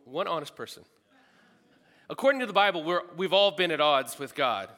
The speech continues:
and some of you may still be at odds with God. Maybe you've been reading your Bible, you, you've come across, you know, you're reading through and you say, "Oh," and then you come across that text and you realize, "Oh, I have not been doing that thing that I should be doing."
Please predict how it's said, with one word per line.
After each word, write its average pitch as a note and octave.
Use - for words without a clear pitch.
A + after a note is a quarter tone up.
and C3
some G3
of E3+
you D#3
may D3+
still F3
be C3
at A2
odds A2
with G#2+
God. G#2
Maybe F3+
you've G3
been E3+
reading G3
your F#3
Bible, F3
you, D3+
you've D3+
come G3+
across, F#3
you D3
know, C#3+
you're C#3
reading E3
through D#3+
and D3+
you C#3
say, D#3
"Oh," D3+
and C3
then C#3+
you D3+
come F3+
across D#3
that C#3+
text E3
and C3+
you C#3
realize, C#3+
"Oh, C#3+
I B2
have C3
not A#2+
been A2+
doing A2+
that G#2
thing A#2
that G#2+
I G2+
should -
be G2
doing." A2+